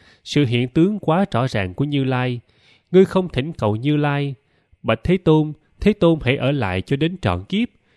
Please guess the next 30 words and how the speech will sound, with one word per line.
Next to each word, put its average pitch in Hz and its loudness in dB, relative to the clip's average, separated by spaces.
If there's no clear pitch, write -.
thiện 135 2
thệ 110 -2
hãy 123 0
ở 131 -2
lại 98 -2
cho 147 -2
đến 170 -2
trọn 92 -2
kiếp, 233 -2
vì 135 2
lợi 120 0
ích 180 0
cho 151 2
chúng 185 -2
sanh, 147 -4
vì 117 2
hạnh 107 -6
phúc 226 0
cho 147 0
chúng 180 -2
sanh, 139 -4
vì 131 2
lòng 123 0
thương 185 4
tưởng 113 -2
cho 147 0
đời, 92 0
vì 139 4
lợi 120 0
ích, 214 0